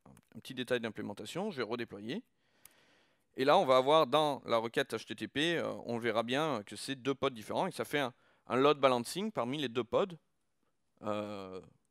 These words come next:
pour nous. Donc on n'a rien fait, hein, j'ai juste installé, instancié deux fois et, et, et ça fonctionne. Voilà, donc ça c'est en train de refaire. Là on va voir le rolling update et on va voir une nouvelle couleur.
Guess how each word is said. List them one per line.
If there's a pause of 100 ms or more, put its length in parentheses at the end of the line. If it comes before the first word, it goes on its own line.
(420)
pour
nous. (100)
Donc
on
n'a
rien
fait,
hein,
j'ai
juste
installé,
instancié
deux
fois
et,
et,
et
ça
fonctionne. (840)
Voilà,
donc
ça
c'est
en
train
de
refaire. (920)
Là
on
va
voir
le
rolling
update
et
on
va
voir
une
nouvelle
couleur.